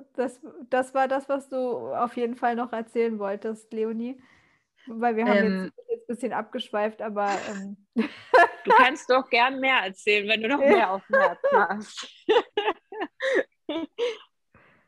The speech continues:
Speaker 2: Ähm, vielleicht ganz kurz würde ich, ähm, gerne erwähnen, ich weiß nicht, inwiefern ihr das schon behandelt habt, das Thema Mönchspfeffer, dass man da einfach aufpasst, wie hoch man das nimmt, äh, wie hoch dosiert man das nimmt und,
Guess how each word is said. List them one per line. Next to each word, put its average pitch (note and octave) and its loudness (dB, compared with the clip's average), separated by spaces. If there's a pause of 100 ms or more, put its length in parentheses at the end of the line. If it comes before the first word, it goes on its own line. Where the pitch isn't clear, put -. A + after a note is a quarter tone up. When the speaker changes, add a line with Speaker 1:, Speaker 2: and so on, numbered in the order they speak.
(220)
Speaker 2:
Ähm, G3+ 0
vielleicht G3+ -2
ganz A#3 -2
kurz C4 -6
würde A3 -4
ich, - -10
ähm, G3+ 0
gerne G3+ 0
erwähnen, G#3+ -2
ich F#3+ -10
weiß G#3 -2
nicht, G3+ -8
inwiefern G3+ -4
ihr G#3 -4
das A#3 0
schon A#3 0
behandelt G#3+ -4
habt, G#3+ -4 (440)
das F#3+ -8
Thema G#3 0
Mönchspfeffer, A3 -2
dass F#3+ -4
man F3+ -6
da E3+ -2
einfach E3+ -6
aufpasst, G#3 -6
wie F#3+ -4
hoch A3 2
man A#3 4
das G#3+ -4
nimmt, A3+ 0
äh, G3 -2
wie G3 -4
hoch G#3 -2
dosiert G3 -8
man G3+ -2
das F#3+ -4
nimmt G3 -4
und, F3 -8